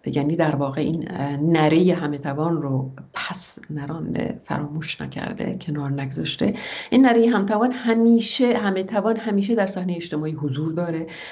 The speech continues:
توی گفتمان هیستریک حضور داره و همیشه زیادی حضور داره. بنابراین، اه، هیستریک همیشه ما همواره با یک گفتمانی سر کار داریم توی هیستریک، یک گفتمان، ام، ویکتیم هست،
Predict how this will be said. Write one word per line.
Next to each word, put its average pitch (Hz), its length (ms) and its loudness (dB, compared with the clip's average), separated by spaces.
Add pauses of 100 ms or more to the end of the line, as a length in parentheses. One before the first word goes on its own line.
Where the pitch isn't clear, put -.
(100)
توی 202 140 4
گفتمان 160 460 0
هیستریک 151 440 -6 (100)
حضور 156 300 0
داره 196 360 2
و 202 60 2
همیشه 214 380 2
زیادی 156 480 2
حضور 135 400 -6
داره. - 360 -8 (300)
بنابراین، 202 600 4
اه، 190 160 -2
هیستریک 220 760 -6
همیشه 214 420 -2
ما 240 200 6
همواره 185 640 0 (140)
با 170 200 0 (340)
یک 202 340 2
گفتمانی 175 600 0
سر 196 220 -2
کار 175 200 -4
داریم 165 260 -4
توی 165 140 -6
هیستریک، - 480 -10
یک 170 160 -2
گفتمان، 156 680 -2 (400)
ام، 147 640 -4 (760)
ویکتیم 160 600 2
هست، - 380 -8